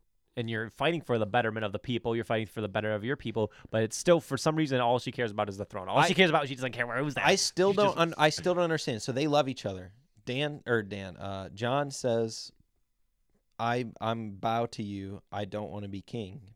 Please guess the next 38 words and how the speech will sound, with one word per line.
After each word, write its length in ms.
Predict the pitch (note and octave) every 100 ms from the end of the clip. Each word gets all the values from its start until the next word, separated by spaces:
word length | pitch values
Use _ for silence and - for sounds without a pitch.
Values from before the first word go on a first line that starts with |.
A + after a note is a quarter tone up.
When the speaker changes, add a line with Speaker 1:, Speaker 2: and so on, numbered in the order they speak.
| D#3
Speaker 2:
But 220 | B2 A2 -
they, 120 | -
clearly 260 | - G#3+ A3+
they 120 | D#3+
love 180 | B2 D#3
each 100 | D3
other 140 | C#3 A2
and 40 |
they 80 | G2+
wanna 260 | G#2 C3
get 140 | G#2 F#2
married. 480 | G2+ C3+ A#2 - - - _ -
If 100 | C#3+
Speaker 1:
They, 140 | D3+
Speaker 2:
she's 120 | E3 A#3+
Speaker 1:
they 100 | D#3
Speaker 2:
the 100 | F3
queen, 680 | - F#3 G#3 D#3 G#2 F#2+ G2+ _ _ _ _ _ _ -
what 220 | A#2+ C#3+
would 100 | D3
that 140 | D3
make 220 | C3 B2 G#2
Jon 340 | B2+ C3 A2+
if 120 | G2+
they 80 | G2+
get 120 | G2
Speaker 1:
Well, 120 | A#2 B2+
Speaker 2:
married? 80 | B2
Speaker 1:
they 40 | B2+
say 200 | - C3+
that 180 | A#2+ A#2
she 180 | - A#2+
doesn't 300 | A#2+ A2 A2
want 320 | G#2+ A2 -
to 480 | A#2+ G#2+ G2+ G2+ A2
share 380 | - - A2 G#2
the 120 | G2+
rule. 480 | G2 G2+ G2+ D#2